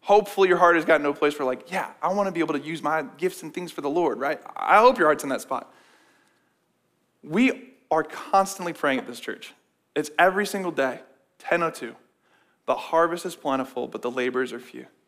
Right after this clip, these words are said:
God, I pray that you would raise up laborers even from this room, genuinely.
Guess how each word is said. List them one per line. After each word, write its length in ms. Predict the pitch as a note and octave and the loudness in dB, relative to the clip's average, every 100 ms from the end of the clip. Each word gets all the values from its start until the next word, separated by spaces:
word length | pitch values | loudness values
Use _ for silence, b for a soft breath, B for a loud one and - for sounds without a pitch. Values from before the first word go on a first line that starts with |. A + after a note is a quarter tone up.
| _ _ _ _ _ _ _ _ | _ _ _ _ _ _ _ _
God, 240 | E3+ E3+ | 2 4
I 100 | E3 | 6
pray 260 | F3 - F3 | 4 2 0
that 160 | E3 C#3+ | 0 -4
you 140 | E3 | -6
would 120 | D3+ | -2
raise 220 | D3+ D#3 | 0 0
up 100 | D#3+ | 0
laborers 400 | D3+ D#3+ D#3+ D#3+ | 0 0 0 -2
even 160 | D#3 D#3+ | -4 -6
from 220 | D3+ D3+ | -8 -6
this 240 | C#3+ D3 - | -6 -6 -8
room, 240 | A#2+ - _ _ _ _ _ _ | -12 -12 _ _ _ _ _ _
genuinely. 640 | - G3+ F#3+ D3+ B2+ A#2+ | 6 6 6 0 -2 -6